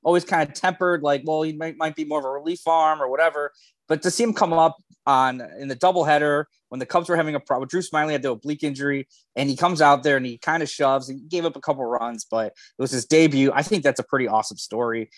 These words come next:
And I think it's pretty cool that no matter what happens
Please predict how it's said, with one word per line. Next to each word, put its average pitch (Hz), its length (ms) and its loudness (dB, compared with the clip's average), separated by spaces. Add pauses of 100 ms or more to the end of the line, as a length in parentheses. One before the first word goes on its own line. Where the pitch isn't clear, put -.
(140)
And 120 80 -6
I 156 60 0
think 165 160 2
it's 135 120 -4
pretty 143 200 -2
cool 135 220 2
that 120 320 2
no 156 240 -2
matter 165 200 2
what 135 220 0
happens 123 420 -6